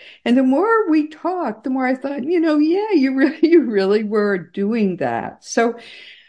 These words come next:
let's talk about how you sort of began to work and, and discover how Jesus's methods really did work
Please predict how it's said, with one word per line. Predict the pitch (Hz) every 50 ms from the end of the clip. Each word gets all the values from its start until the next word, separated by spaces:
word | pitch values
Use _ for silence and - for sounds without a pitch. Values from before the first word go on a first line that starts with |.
| _ _ _
let's | - 330 453 440 - -
talk | - - 359 440 466 453 453
about | 427 392 330 294 262
how | 254 294
you | 302 294 285 302
sort | 285 - - 320 302 277
of | 262 240
began | 220 254 233 220 269 262 247 254 254
to | - - 226
work | 220 214 208 220 220 233 262 262 262 269
and, | 247 226 226 220 220 220 220 220 - - _ _ _
and | 208 214 220
discover | 214 233 220 - - - - - 214 226 233 262 247 240 226 202 202 196
how | 180 214 208 208
Jesus's | 202 196 226 220 233 220 226 247 233 220 - 226 220 208 214
methods | 202 185 190 202 202 208 214 208 202
really | 226 240 254 269 262 254
did | 254 294 349 427 427
work | 381 277 180 135 123 117 - - -